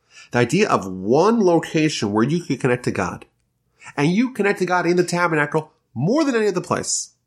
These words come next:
That's a result of the sin of the golden calf. Had the Jewish people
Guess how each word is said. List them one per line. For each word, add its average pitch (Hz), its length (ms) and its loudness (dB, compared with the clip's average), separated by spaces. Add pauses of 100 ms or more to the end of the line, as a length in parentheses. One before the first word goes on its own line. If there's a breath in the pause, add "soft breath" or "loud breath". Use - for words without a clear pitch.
(600)
That's 165 240 -2
a 147 60 0
result 95 400 0
of - 80 -10
the - 40 -10
sin 104 120 -4
of 98 40 -4
the 101 60 -4
golden 113 240 -2
calf. - 400 -8 (360)
Had 165 300 0
the 202 100 2
Jewish 196 180 0
people 147 460 -2